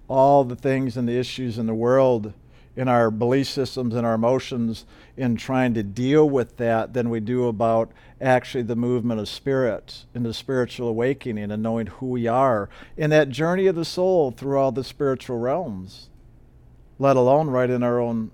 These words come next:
physical realm. At some point, at some point, you're gonna wanna start spending more time and focusing on the spiritual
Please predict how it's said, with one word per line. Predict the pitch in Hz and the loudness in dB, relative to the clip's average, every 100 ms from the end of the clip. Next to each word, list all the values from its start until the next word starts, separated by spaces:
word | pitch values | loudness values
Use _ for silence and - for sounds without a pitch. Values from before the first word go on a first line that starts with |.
| - | -12
physical | - 127 151 - 120 | -6 -4 -4 -6 -6
realm. | 107 107 110 147 - - - _ _ - - - - - _ - _ - - _ - _ _ - - - - - - - - _ - - - - - _ - - - - - - _ _ - - - - - - - - | -4 -6 -8 -12 -20 -20 -20 _ _ -20 -20 -20 -20 -20 _ -20 _ -20 -20 _ -20 _ _ -20 -20 -20 -20 -20 -20 -20 -20 _ -20 -20 -20 -20 -20 _ -20 -20 -20 -20 -20 -20 _ _ -20 -20 -20 -20 -20 -20 -20 -14
At | |
some | 123 - 208 254 | -10 -6 -6 -6
point, | - 240 240 117 - - _ - - - - | -8 -6 -6 -8 -12 -20 _ -20 -20 -16 -4
at | 139 - | -4 -4
some | - 175 220 | -2 -2 -2
point, | 202 208 208 127 90 - - - - - - - - - - - - - - - | -4 -4 -2 -4 -8 -20 -20 -20 -20 -20 -20 -20 -20 -20 -20 -20 -20 -20 -20 -8
you're | 131 | -2
gonna | 160 208 | 0 0
wanna | 196 185 180 | -2 -4 -4
start | 170 - 170 160 | -8 -4 -4 -4
spending | - - 156 156 | -10 -4 -4 -2
more | 147 143 139 131 | -4 -2 -2 -4
time | - - 156 147 120 | -12 -8 -4 -2 -2
and | 113 - | -4 -4
focusing | 131 131 135 - 120 107 104 | -4 -4 -8 -8 -6 -6 -8
on | 107 | -8
the | 107 | -8
spiritual | 98 - - 143 170 - 123 110 95 | -10 -14 -10 -8 -8 -8 -8 -8 -8